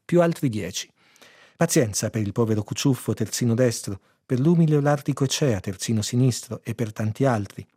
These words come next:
più fabbriche e artisti. Ma di sicuro si farebbe torto a un giocatore di livello internazionale, l'attaccante del Real Madrid, Jorge Valdano.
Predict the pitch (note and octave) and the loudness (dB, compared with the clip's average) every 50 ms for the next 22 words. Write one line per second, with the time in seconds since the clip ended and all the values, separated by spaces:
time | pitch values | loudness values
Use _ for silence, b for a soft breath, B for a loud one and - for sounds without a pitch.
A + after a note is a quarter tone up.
0 | _ _ _ - A#2+ G#2+ - B2 A#2 A2+ A2+ G#2+ G#2+ G#2+ - A2 G#2 G#2 G#2+ - | _ _ _ -8 -6 -4 -2 -2 -2 0 0 0 -2 0 0 -2 -4 -4 -4 -2
1 | C3+ A#2 - - - - G#2+ b b b b b b b b b b C#3+ C#3+ D#3 | -2 -2 -2 -4 -8 -12 -18 b b b b b b b b b b -2 0 0
2 | E3+ - - F#3+ - A#3 B3 B3+ A3 - - E3+ - D3 C#3 B2+ B2+ C3+ - D#3+ | 2 0 0 0 2 2 2 2 2 2 -2 0 0 2 2 2 2 2 2 2
3 | E3 E3+ - D3 B2+ A#2 C3 C3 - D3 - E3+ E3+ D#3 C3+ C#3 C#3+ C#3+ D3+ E3+ | 0 2 2 2 2 2 2 0 -2 0 0 0 0 2 2 2 2 2 4 4
4 | F3 E3 D#3+ D#3 D3 D3+ C3+ C#3 C#3+ C#3 - - C3+ G#2 F2+ F2+ F#2+ G2 G2 - | 4 4 4 2 2 2 0 0 0 0 0 0 0 0 -2 -4 -8 -12 -16 -20
5 | b b b b _ B2+ A2+ - - B2 - - - D#3 D3+ C#3+ B2+ A#2+ G2 G2+ | b b b b _ -4 -4 -4 -4 -10 -8 -2 0 0 2 2 -2 -4 -6 -6
6 | F#2+ F2+ - A#2+ B2+ C3+ C#3+ C#3+ G#2+ G#2+ G2+ G#2 A2+ A#2 - - - C#3 C#3+ C#3+ | -8 -4 0 0 2 2 2 2 2 0 -2 -2 -4 -8 -10 -2 0 0 0 2
7 | C3 C#3 C3+ C#3 C3+ B2+ A2 G#2 F#2+ F2 G#2 G2+ G#2+ | 2 0 2 2 0 0 -2 -4 -6 -8 -8 -12 -14